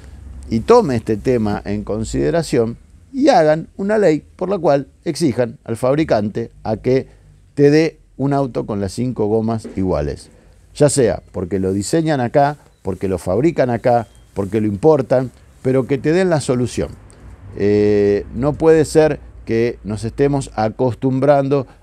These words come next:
a todos estos problemas y a toda esta zaraza de, eh, "No, es mejor porque el auto es más liviano, consume menos combustible", y todo eso. Realmente yo no lo veo,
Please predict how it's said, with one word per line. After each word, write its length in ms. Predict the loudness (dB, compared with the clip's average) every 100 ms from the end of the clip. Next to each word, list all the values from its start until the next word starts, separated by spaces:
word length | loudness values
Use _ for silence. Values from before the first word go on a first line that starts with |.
| -8
a 160 | -6
todos 500 | -2 2 4 4 2
estos 320 | 0 -2 -6 -4
problemas 540 | -2 0 0 0 -6 -14 -18 -2
y 80 |
a 100 | -2
toda 340 | 0 2 2 2
esta 260 | 0 -4
zaraza 600 | -2 0 0 0 0 -2 -4 -20 _
de, 440 | -2 2 2 2 -2
eh, 400 | -2 0 0 0
"No, 380 | -2 0 0 2
es 100 | 0
mejor 640 | 0 -2 2 4 4 2 0
porque 260 | -4 -4
el 60 | -4
auto 220 | -4 -4
es 60 | -4
más 200 | -4 -2
liviano, 760 | -2 0 0 0 0 0 -2
consume 400 | -6 -8 -4 -4
menos 260 | -2 -2 -4
combustible", 960 | -4 -4 -4 -4 0 2 2 0 -2 -4
y 60 |
todo 320 | -4 -4 0
eso. 320 | -2 -2 -4 -6 -14 -20 _ -2
Realmente 920 | 4 4 4 2 0 -2 -2 -2 -4 _ _ _ _ -4
yo 320 | 4 4 4 _ _ _ -20 -10
no 400 | -4 0 0 2
lo 180 | 2 2
veo, 380 | 2 2 -2